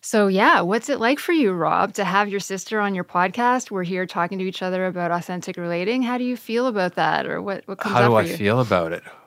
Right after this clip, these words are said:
Speaker 2: Well,
Speaker 1: Yeah.
Speaker 2: what comes up for me, the, the narrative that I have in my head ongoing as that the whole thing is, is happening is, "Why are we recording this?"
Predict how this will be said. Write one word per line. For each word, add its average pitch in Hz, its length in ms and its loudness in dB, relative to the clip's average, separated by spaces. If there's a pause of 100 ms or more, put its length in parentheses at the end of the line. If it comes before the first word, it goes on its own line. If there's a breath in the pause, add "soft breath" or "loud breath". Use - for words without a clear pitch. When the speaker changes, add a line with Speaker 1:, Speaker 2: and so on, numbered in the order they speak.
Speaker 2:
Well, 117 140 6
Speaker 1:
Yeah. 147 120 4
Speaker 2:
what 151 80 0
comes 135 240 0
up 131 160 4
for - 140 -4
me, 104 300 0
the, 110 380 4
the 110 120 2
narrative 104 560 6
that 104 140 6
I 92 80 6
have 92 280 4
in 95 60 0
my 87 140 -2
head 92 200 0
ongoing 90 500 0
as 85 200 -2
that 107 160 -2
the 92 100 0
whole 92 240 0
thing 95 260 0
is, 87 300 -4
is 87 320 -6 (140)
happening 95 680 2
is, 98 260 0 (580 loud breath)
"Why 104 160 4
are 143 100 4
we 143 100 4
recording 123 460 0
this?" - 380 -12